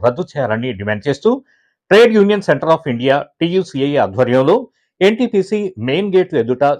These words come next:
శనివారం నిరసన కార్యక్రమం నిర్వహించారు. ఈ సందర్భంగా లేబర్ కోడ్ గెజెట్ పత్రాలను దహనం చేశారు. టీయూసీఐ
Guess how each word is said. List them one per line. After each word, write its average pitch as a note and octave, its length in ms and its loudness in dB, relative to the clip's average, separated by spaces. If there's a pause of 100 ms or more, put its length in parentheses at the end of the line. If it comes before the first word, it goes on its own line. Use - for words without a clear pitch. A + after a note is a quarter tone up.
శనివారం A#2 420 0 (100)
నిరసన E3 400 -4
కార్యక్రమం D#3 560 -6
నిర్వహించారు. A#2 720 -2 (680)
ఈ D#3+ 180 2
సందర్భంగా D3+ 580 0 (160)
లేబర్ C3 440 -2
కోడ్ C#3 280 -4 (200)
గెజెట్ E3+ 300 -6
పత్రాలను A#2+ 540 -2
దహనం C#3 520 -4
చేశారు. A2+ 440 -2 (640)
టీయూసీఐ F#3+ 580 6